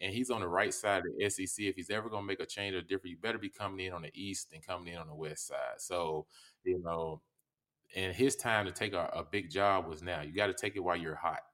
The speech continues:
So the S E C had a lot of movement this year. I think gonna make it better for the S E C, and hopefully it gets back to where all teams are competing at a high level and, uh, and everything, because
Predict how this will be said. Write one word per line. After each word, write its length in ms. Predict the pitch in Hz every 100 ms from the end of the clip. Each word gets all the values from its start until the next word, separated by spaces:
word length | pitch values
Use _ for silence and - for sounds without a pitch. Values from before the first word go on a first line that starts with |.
| -
So 400 | - 98 92 90 - -
the 140 | 104 120
S 140 | 147
E 60 | 139
C 200 | - 131
had 140 | 113
a 60 | 90
lot 300 | 85 101 113
of 80 | 104
movement 440 | 107 107 95 85
this 240 | 92 -
year. 300 | 90 90 87 - -
I 80 | 90
think 220 | 107 98
gonna 120 | 92
make 160 | 95 92
it 120 | 82 73 -
better 300 | 107 123 98
for 160 | 87
the 140 | 78 107
S 140 | -
E 40 |
C, 180 | 82 85
and 100 | 82
hopefully 300 | 92 98 92
it 60 | 92
gets 140 | 90
back 300 | - 92 -
to 120 | -
where 260 | 85 85 73 -
all 320 | 101 113 107
teams 540 | - 95 85 80 78 _ - - -
are 120 | 90
competing 440 | 85 80 98 90
at 100 | 85
a 60 | 78
high 220 | 92 87
level 540 | 80 85 80 80 80 - _ -
and, 260 | 85 82
uh, 320 | 80 78 76 71 76
and 120 | 82
everything, 400 | 82 80 85 78
because 420 | 78 87 82 -